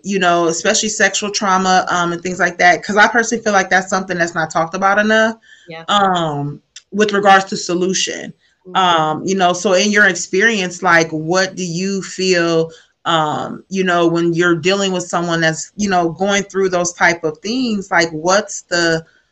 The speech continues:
Speaker 1: you know,
Speaker 2: Yeah.
Speaker 1: what's the base point? What's the blueprint?
Speaker 2: Yeah. Well, there is a phase where you do have to be able to talk about it and you have to revisit it. You can't just block it out and say, "I'm just
Speaker 1: Mm-hmm.
Speaker 2: working, moving forward with positivity," right?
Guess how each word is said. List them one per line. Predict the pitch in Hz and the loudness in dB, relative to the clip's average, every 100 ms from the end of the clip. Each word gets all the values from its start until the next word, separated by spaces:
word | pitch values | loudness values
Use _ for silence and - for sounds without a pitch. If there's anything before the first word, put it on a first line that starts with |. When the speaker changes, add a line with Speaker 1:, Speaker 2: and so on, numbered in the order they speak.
| _ _ | _ _
Speaker 1:
you | 190 | -2
know, | 180 | 0
Speaker 2:
Yeah. | 190 | 0
Speaker 1:
what's | 226 | 0
the | 220 170 | -2 0
base | 175 214 | 0 -2
point? | - 160 139 | -6 -8 -4
What's | 160 170 | -4 -6
the | 196 | -8
blueprint? | 170 196 - 104 76 - _ | -6 -8 -8 -8 -8 -12 _
Speaker 2:
Yeah. | 175 165 - _ _ _ - _ | -18 -18 -20 _ _ _ -20 _
Well, | 254 | -2
there | 269 | 0
is | 302 349 | 0 -4
a | 381 | -6
phase | - 196 202 233 | -4 -2 -2 -4
where | 202 | -6
you | 185 185 | -8 -10
do | 165 185 196 208 - - | -10 -8 -8 -10 -14 -12
have | 160 151 160 - | -8 -8 -8 -14
to | - | -18
be | 175 160 | -12 -10
able | 160 147 | -10 -14
to | 151 | -16
talk | - 135 - | -12 -12 -12
about | 147 131 135 | -16 -16 -16
it | - | -16
and | 170 | -14
you | 160 | -10
have | 165 151 | -10 -10
to | 151 | -12
revisit | 165 160 160 156 | -12 -10 -10 -8
it. | 147 | -10
You | 156 165 | -12 -10
can't | 220 196 | -6 -6
just | 202 185 | -8 -10
block | - 202 202 | -6 -6 -4
it | 196 | -4
out | 190 180 | -2 -2
and | 180 | -6
say, | 190 151 | -8 -6
"I'm | 143 139 | -4 -6
just | 147 | -8
Speaker 1:
Mm-hmm. | - | -10
Speaker 2:
working, | 208 208 214 - _ - | -12 -12 -12 -14 _ -6
moving | 262 277 262 | -4 -4 -4
forward | 240 214 | -4 -4
with | 202 196 | -8 -8
positivity," | 196 180 180 233 220 180 160 | -8 -8 -8 -6 -6 -8 -8
right? | 170 190 | -6 -6